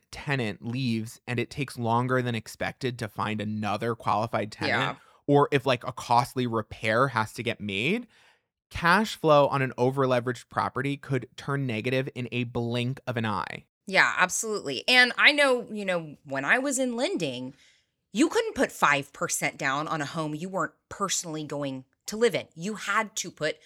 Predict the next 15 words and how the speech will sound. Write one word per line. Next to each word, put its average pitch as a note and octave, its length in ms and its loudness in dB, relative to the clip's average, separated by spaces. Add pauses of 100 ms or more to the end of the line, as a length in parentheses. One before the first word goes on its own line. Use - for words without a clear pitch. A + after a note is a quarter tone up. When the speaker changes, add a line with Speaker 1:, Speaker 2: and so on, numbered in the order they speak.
(220)
Speaker 2:
twenty C#4+ 460 -4
if E3+ 120 -6
you're A#3 100 -2
just G#3 260 -4
outright E3 580 0
buying D#3+ 540 -2
an D#3 100 -2
investment C#3 560 -4
property. C4 600 -2 (420)
And A3+ 120 2
if C4+ 120 0
you G4+ 140 0
lie G#3 180 8
about F4 240 0
that, G4+ 240 4